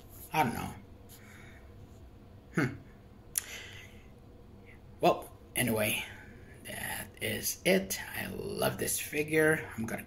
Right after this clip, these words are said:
keep it. Um, if I find some more of this, uh,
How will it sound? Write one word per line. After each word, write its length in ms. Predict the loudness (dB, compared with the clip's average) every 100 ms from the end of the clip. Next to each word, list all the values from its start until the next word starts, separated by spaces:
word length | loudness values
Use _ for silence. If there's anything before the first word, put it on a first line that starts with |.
| -8
keep 380 | 0 2 6 8
it. 320 | 8 6 -10 -12 -14 -14 -12 -14 -16 -4
Um, 380 | 2 6 6 6
if 140 | 4 0
I 80 |
find 420 | -2 -2 2 2 2
some 200 | 0 2
more 420 | 2 2 0 -2 -8 -14 -10 -4
of 200 | -4 -2
this, 320 | 0 0 0
uh, 220 | 0 -2